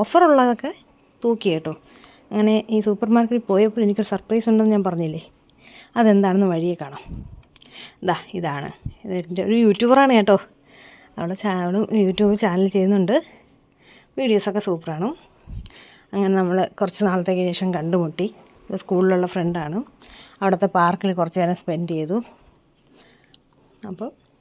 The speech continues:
അവിടെ കുറച്ച് നേരം നമ്മൾ സംസാരിച്ചൊക്കെ ഇരുന്നു. അവക്കും എനിക്കും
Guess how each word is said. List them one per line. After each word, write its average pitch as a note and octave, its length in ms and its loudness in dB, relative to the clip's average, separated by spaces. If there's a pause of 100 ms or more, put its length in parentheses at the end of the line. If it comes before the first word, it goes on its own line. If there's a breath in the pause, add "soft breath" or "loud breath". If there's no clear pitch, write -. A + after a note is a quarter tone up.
(380)
അവിടെ G#3+ 280 0
കുറച്ച് A3+ 240 -6
നേരം A#3+ 180 -2
നമ്മൾ A#3 160 0 (120)
സംസാരിച്ചൊക്കെ B3 640 -4
ഇരുന്നു. G#3 240 -2 (1500 soft breath)
അവക്കും E3+ 340 -6 (100)
എനിക്കും A3 380 -2